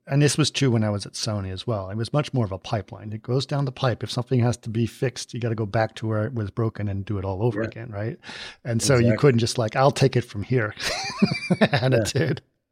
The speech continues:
Speaker 2: Yeah.
Speaker 1: Yeah.
Speaker 2: But I mean, I think, I think, you know, most, most vendors have, have sort of streamlined those
Speaker 1: For sure.
Speaker 2: processes, you know. There are still some times when you're on a, you're on a call with your vendor and you're like, "Well, can't you guys just,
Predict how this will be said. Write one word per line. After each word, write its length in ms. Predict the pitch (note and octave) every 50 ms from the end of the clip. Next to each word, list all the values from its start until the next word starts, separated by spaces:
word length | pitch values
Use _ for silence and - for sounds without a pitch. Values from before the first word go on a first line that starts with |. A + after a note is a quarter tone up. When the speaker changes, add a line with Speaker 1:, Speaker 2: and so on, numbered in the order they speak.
| _ _ _ - - - - - _ _ _ -
Speaker 2:
Yeah. 200 | G2 G2+ G#2+ G#2 A2
Speaker 1:
Yeah. 180 | G#2 A2 B2 - _ -
Speaker 2:
But 100 | C3+ C3+
I 40 | C#3
mean, 120 | D3+ D3+
I 100 | D3+ C#3 -
think, 280 | G3 G3+ E3+ - - _ -
I 80 | C3
think, 220 | B2 D3+ C#3+ C3+ C#3
you 80 | C3+
know, 180 | A#2 A2+ A2 G#2+
most, 520 | G#2 G#2+ A2+ A#2+ C3 C#3 C3+ - - - - _ - - _ _ - -
most 220 | - C#3 C#3 G#2+
vendors 360 | A2 A2+ A2 G#2 G#2 G2 - G#2
have, 260 | G2 F2 - - _ _ _ _ _ _ - _ _ _ _ _ _ - -
have 280 | A#2 A#2 A2 G2 E2+ - -
sort 160 | - - G#2
of 80 | F2+ -
streamlined 800 | - - - G#2+ A2 G#2+ G2+ F#2+ E2+ D#2+ D#2+ D#2 D#2+ - - _ _ _ -
those 340 | G2 F2 E2+ D#2+ - - - _ _ _ _ _ _ _ _ _ _ _ _ _
Speaker 1:
For 200 | _ - - G2+
sure. 80 | A2 G#2+
Speaker 2:
processes, 380 | B2+ A2 F2+ - - E2+ E2 E2 _ _ _ _ _ E2+ F2 _ _
you 120 | - F#2+ F#2
know. 160 | E2+ E2+ F#2 - _ - - - - - _ _ _ -
There 100 | - B2
are 100 | C3 C#3
still 240 | B2+ - - D3+ C#3
some 200 | C3+ - B2+ A2+
times 300 | - A#2+ A#2 A#2 A#2+ G#2+
when 180 | A#2 A2+ A2+ A2
you're 180 | A2 A2 A2
on 80 | A2 G#2+
a, 80 | G#2+ A2+
you're 160 | A#2+ A2+ A2+
on 80 | A2
a 40 | G#2
call 320 | - - A#2 A2+ A2 A2 A2
with 140 | G#2+ G2+
your 140 | G#2+ G2+ G2 F#2
vendor 260 | G#2 G#2 G#2+ A2 A2+
and 80 | A2 G#2+
you're 80 | G2+
like, 160 | G2+ G2+ G2 G#2
"Well, 60 | G2
can't 180 | - C3 C3
you 80 | B2+ C3
guys 240 | B2+ C3 B2 A2+ A2
just, 260 | A#2+ G#2 - -